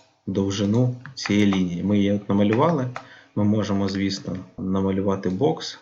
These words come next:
там повернути його і, наприклад, по висоті якось вирахувати довжину. Але є набагато простіший спосіб. Ми просто виберемо цю лінію, перейдемо сюди, натиснемо цю кнопку Measure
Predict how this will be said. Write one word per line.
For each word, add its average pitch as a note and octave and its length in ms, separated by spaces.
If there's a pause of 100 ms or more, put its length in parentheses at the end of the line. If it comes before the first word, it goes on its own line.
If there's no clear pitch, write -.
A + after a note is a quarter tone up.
там F#2 200
повернути G#2 680
його A2 360 (240)
і, A2 80
наприклад, G2 580
по G2 100
висоті G#2 680 (420)
якось F#2+ 560
вирахувати F#2+ 880 (200)
довжину. G2+ 600 (300)
Але G#2 420 (440)
є G2+ 240
набагато F#2+ 480
простіший - 540
спосіб. D3 500 (720)
Ми G2+ 80
просто G2+ 400
виберемо F#2 580
цю - 160
лінію, C3+ 420 (220)
перейдемо G2 580
сюди, B2 440 (600)
натиснемо G2+ 680
цю - 180
кнопку F#2+ 560 (140)
Measure B2+ 480